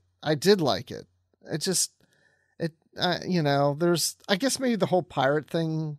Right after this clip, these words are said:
just didn't work for me all that much, <laughs> especially that ending that we just talked about. <laughs> But, but I, I, I like the Doctor Aspen aspects of this with Spock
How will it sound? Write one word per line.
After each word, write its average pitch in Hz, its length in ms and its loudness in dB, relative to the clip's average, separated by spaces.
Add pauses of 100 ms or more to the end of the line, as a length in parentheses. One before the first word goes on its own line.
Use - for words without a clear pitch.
just - 240 -8
didn't 151 200 -2
work 135 200 -6
for 147 140 -6
me 143 140 -2
all 139 180 2
that 139 260 2
much, 135 600 0
<laughs> - 40 -12
especially 180 760 2
that - 340 4
ending 175 400 2
that 123 160 2
we 160 80 0
just 170 360 -4
talked - 320 -2
about. 143 460 -2
<laughs> 254 40 -4 (460)
But, - 280 8 (580)
but 233 220 8 (180)
I, 208 220 2
I, 208 260 4 (160)
I 196 180 6
like 214 320 4
the 214 140 4
Doctor 160 540 2
Aspen 175 800 0 (600)
aspects - 920 0
of 170 160 2
this 180 280 -2
with 143 120 -8
Spock 143 720 0